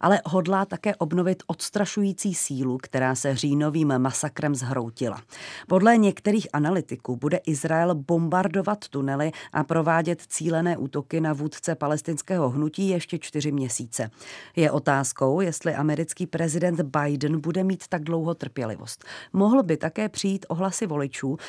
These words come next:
když Izrael nepřiměje ke zmírnění bombardování nebo ho bude naopak podporovat nedostatečně.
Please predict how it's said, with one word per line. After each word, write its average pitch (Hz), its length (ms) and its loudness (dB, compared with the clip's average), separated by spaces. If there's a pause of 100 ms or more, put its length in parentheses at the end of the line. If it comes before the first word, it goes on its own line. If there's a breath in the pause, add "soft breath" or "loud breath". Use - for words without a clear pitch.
když 156 300 -4
Izrael 175 500 4 (120)
nepřiměje 170 800 2
ke 147 220 -2
zmírnění 156 580 2
bombardování 143 960 2 (260 loud breath)
nebo 180 300 6
ho 214 120 4
bude 165 260 0
naopak 208 540 -2
podporovat 185 600 -2
nedostatečně. 131 880 -4